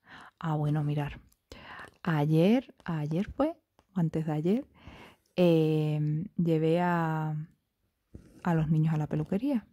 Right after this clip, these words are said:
Total, que salimos de aquí de casa. Y bueno, yo tenía que ir a recoger a ma-, al mayor, había quedado con él en un centro comercial porque se había ido a comer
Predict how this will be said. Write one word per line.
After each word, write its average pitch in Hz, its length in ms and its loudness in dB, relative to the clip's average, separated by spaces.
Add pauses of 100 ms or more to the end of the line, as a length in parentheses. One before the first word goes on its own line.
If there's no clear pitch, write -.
Total, 233 320 -2
que 180 80 -4
salimos 196 360 2
de 226 60 2
aquí 226 140 -2
de 226 100 0
casa. 220 420 -4 (1000)
Y 190 140 6
bueno, 175 200 4
yo 185 140 2
tenía 214 260 6
que 208 100 -2
ir 208 60 0
a 202 60 0
recoger 196 440 -4
a 190 60 2
ma-, 185 320 2
al 185 160 0
mayor, 185 360 2
había 190 200 2
quedado 185 260 -2
con 185 180 2
él 185 100 4
en 185 60 2
un 185 160 2
centro 180 340 -2
comercial 226 460 -2
porque - 240 -8
se - 140 -6
había 170 180 0
ido 202 120 -2
a 202 40 -6
comer 190 880 2